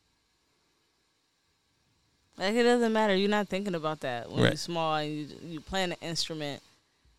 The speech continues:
Speaker 1: But doing it, um,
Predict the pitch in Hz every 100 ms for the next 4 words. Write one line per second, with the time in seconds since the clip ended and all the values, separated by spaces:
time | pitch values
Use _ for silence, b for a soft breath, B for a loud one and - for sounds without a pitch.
0 | _ 175 190 165 143 - _ _ _ _
1 | 226 220 240 247 214 190 180 170 - -
2 | - 170 165 160 151 147 139